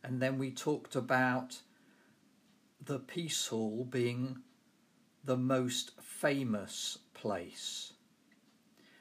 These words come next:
the most popular tourist place.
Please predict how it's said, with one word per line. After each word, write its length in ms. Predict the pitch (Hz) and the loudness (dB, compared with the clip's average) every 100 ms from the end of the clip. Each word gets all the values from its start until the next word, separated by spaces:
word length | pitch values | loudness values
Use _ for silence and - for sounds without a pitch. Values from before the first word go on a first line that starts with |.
| _ | _
the 100 | - | -2
most 520 | 123 127 127 120 - - _ | 2 4 4 2 -4 -10 _
popular 840 | - - - - - 120 113 110 120 - _ _ _ | -20 -10 -8 -8 -4 -2 2 0 -2 -8 _ _ _
tourist 920 | - 190 160 131 101 95 - - - - _ _ _ _ | -6 0 4 4 2 -4 -6 -6 -8 -20 _ _ _ _
place. 680 | - 87 82 - - - | -10 -8 -8 -10 -10 -10